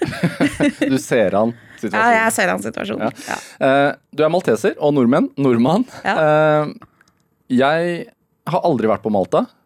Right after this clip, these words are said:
Speaker 1: Nei.
Speaker 2: Eh, kan ikke du fortelle meg om øya?
Speaker 1: Malta er, ehm, Europas sydligste land. Det er også Europas mest tettbebygde land, og er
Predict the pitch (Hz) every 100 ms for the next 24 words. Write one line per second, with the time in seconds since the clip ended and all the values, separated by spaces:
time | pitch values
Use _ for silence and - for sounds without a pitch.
0 | _ 202 262 _ - 143 135 135 135 156
1 | 156 156 147 - 165 143 101 101 107 87
2 | 87 92 - _ _ _ - - _ -
3 | - - 214 220 220 277 277 - - 190
4 | 196 220 240 226 - 220 220 220 220 214
5 | 220 214 214 - _ - 214 202 190 190
6 | - 180 - 175 - - 202 190 - 185
7 | 165 175 170 - _ _ - _ 202 196
8 | - 185 190 190 190 - - 190 190 185
9 | 175 175 180 185 170 - 190 - 170 160
10 | 151 175 277 403 - - - - - 240
11 | 185 170 180